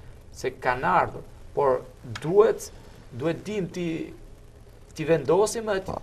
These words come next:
Speaker 1: ti treg-, ti japim
Speaker 2: Ti
Speaker 1: edhe kushtet.
Speaker 2: ti trajtojmë.
Speaker 1: Ti trajtojmë. Besoj se ato duhen respektuar sepse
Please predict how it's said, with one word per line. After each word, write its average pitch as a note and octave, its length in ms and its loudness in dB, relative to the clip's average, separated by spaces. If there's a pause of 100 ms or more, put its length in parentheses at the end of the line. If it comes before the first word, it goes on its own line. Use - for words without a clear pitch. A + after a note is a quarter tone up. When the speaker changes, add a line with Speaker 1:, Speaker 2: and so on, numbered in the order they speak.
Speaker 1:
ti F#3 120 -4
treg-, F3 300 -2
ti F#3+ 140 -4
japim G#3 220 2
Speaker 2:
Ti F3 80 10
Speaker 1:
edhe G3 180 6
kushtet. - 400 -4
Speaker 2:
ti F#3+ 120 8
trajtojmë. F#3+ 520 12
Speaker 1:
Ti D3+ 120 -8
trajtojmë. F3 460 -2 (680)
Besoj F3 260 2
se F#3+ 140 2
ato D#3+ 240 6
duhen C#3+ 240 -2
respektuar D3 580 2
sepse A#2+ 460 -4